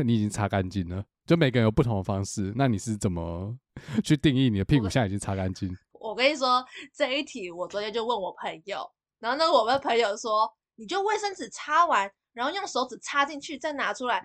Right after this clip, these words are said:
Speaker 2: 舔舔看有没有巧克力的味道，那你就知道有没有擦干净。”
Speaker 1: <laughs> 那你有叫他当场用给你看吗？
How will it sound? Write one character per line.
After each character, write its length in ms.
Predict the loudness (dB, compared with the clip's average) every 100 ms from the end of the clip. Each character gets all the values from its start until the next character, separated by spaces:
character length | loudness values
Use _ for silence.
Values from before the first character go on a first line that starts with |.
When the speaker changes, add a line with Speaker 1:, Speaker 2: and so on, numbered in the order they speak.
| _
Speaker 2:
舔 220 | -4 -4 -2
舔 160 | -4
看 180 | -4 -8
有 140 | -6
没 80 | 0
有 160 | 0 0
巧 160 | -4
克 60 | -10 -8
力 100 | -8
的 100 | -6
味 160 | -6
道， 220 | -2 -4 -4 _ _
那 100 | -18
你 40 | -16
就 80 | -14
知 120 | -4
道 240 | -2 0
有 100 | -2
没 80 | -10
有 60 | -12
擦 140 | -12
干 160 | -16 -14
净。” 140 | -10 -8 -8 -2
Speaker 1:
<laughs> 0 |
那 140 | 4 8
你 80 |
有 100 | 8
叫 300 | 8 6 6
他 60 | 6
当 160 | 4 6
场 220 | 4 6
用 160 | 6 4
给 80 |
你 80 | 2
看 260 | 0 0 0
吗？ 160 | -2